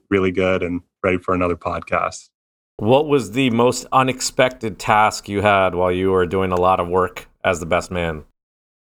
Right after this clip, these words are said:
Speaker 1: That's actually a pretty good thing that, that they didn't throw any unexpected, like, tasks at me. So I, I was pretty much chilling for the most part. I'd say, like, the one thing that kind of, like, tripped me up a little bit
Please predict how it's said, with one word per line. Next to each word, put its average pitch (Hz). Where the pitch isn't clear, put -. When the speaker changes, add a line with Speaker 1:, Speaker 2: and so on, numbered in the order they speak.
Speaker 1:
That's 147
actually 180
a 117
pretty 120
good 131
thing 113
that, 101
that 98
they 101
didn't 98
throw 107
any 95
unexpected, 92
like, 87
tasks 95
at 95
me. 92
So 92
I, 95
I 113
was 117
pretty 160
much 139
chilling 123
for 110
the 98
most 101
part. 95
I'd 104
say, 135
like, 117
the 101
one 113
thing 120
that 98
kind 110
of, 98
like, 95
tripped 123
me 110
up 98
a -
little 104
bit 95